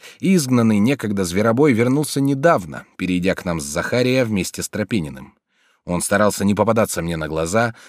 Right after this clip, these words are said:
но я помнил старые грешки и ставил его на всякую непопулярную работу, угрожая в случае отказа расстаться без сожаления.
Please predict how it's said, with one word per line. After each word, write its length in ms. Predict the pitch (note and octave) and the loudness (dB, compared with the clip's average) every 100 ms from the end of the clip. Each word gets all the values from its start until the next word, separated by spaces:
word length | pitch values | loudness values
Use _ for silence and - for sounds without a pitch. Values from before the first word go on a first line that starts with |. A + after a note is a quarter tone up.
| - | -4
но 140 | B2 | 2
я 160 | C3 C3+ | 2 2
помнил 360 | D#3 C3 F#2 | 2 2 0
старые 380 | D#2+ - G2+ E2+ | -4 -2 0 0
грешки 560 | D#2 F2 - - C#3+ G#2 | -2 -2 -4 -2 -2 -2
и 160 | - | -2
ставил 380 | A#2+ - B2+ A#2+ | -4 0 2 4
его 240 | A2 A2+ A2 | 4 4 4
на 100 | G#2 | 2
всякую 460 | - - C3+ F#2+ | -2 -4 -2 0
непопулярную 640 | F2+ F2 E2+ F2+ E2+ E2 D#2+ | -2 -2 -2 0 0 -2 -4
работу, 500 | E2 A#2 B2 C3 B2 - | 0 0 2 0 -2 -8
угрожая 460 | - E3 D#3 C#3+ D#3 | -6 0 2 4 2
в 60 | - | 2
случае 360 | C#3 - A#2+ | -2 0 0
отказа 520 | G2+ - G#2+ G#2 G#2+ - | -2 -2 0 2 0 0
расстаться 720 | C3+ C3 - G#2 F#2+ - F#2 | 0 0 0 -2 -2 -4 -2
без 180 | E2 | -2
сожаления. 640 | - F2 D#2 D2+ B1+ - | -2 -4 -6 -6 -10 -16